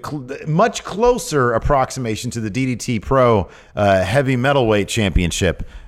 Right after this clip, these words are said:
uh, that they had. He's doing a lot of stuff on Twitter. Everybody seems to be having a lot of fun with it. It, it has, I mean, look,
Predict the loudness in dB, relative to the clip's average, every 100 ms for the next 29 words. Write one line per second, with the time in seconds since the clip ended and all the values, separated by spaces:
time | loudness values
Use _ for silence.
0 | 0 2 2 0 2 2 4 2 0 -2
1 | -8 -12 -6 -2 0 2 2 2 2 2
2 | 0 2 -2 -2 0 2 4 2 0 -8
3 | -2 0 2 2 2 0 -2 0 0 2
4 | 2 4 4 2 2 0 0 0 0 0
5 | 2 2 2 2 2 0 -2 -2 2 2
6 | 0 -4